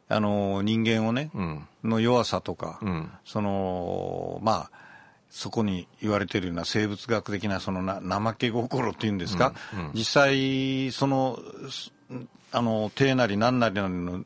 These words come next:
Speaker 1: 能力がね、もうどんどん増大していって、
Speaker 2: うん。うん。
Speaker 1: 今はもうほとんどが、あの、第二の脳、脳って言ったら変ですけどね。
Speaker 2: そうですね。
Speaker 1: スマホがね、
Speaker 2: うん。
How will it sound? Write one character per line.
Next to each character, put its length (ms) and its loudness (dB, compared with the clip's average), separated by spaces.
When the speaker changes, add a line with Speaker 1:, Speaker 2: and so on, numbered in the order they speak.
Speaker 1:
能 300 6
力 260 2
が 120 -2
ね、 120 -6
も 200 0
う 20 -2
ど 100 6
ん 100 6
ど 140 6
ん 80 4
増 220 4
大 200 6
し 60 -2
て 140 0
い 40 0
っ 40 -6
て、 360 -2
Speaker 2:
う 60 0
ん。 40 2
う 20 4
ん。 80 0
Speaker 1:
今 180 8
は 60 6
も 320 4
う 40 0
ほ 120 2
と 140 6
ん 60 2
ど 120 4
が、 260 0
あ 100 4
の、 480 0
第 420 4
二 140 4
の 160 4
脳、 320 4
脳 240 0
っ 40 -4
て 100 -10
言 100 2
っ 20 -4
た 140 0
ら 60 0
変 120 2
で 120 0
す 80 -10
け 80 -6
ど 120 -8
ね。 80 0
Speaker 2:
そ 180 6
う 20 2
で 80 -2
す 100 -4
ね。 160 2
Speaker 1:
ス 140 0
マ 140 6
ホ 120 4
が 160 6
ね、 240 0
Speaker 2:
う 80 0
ん。 160 0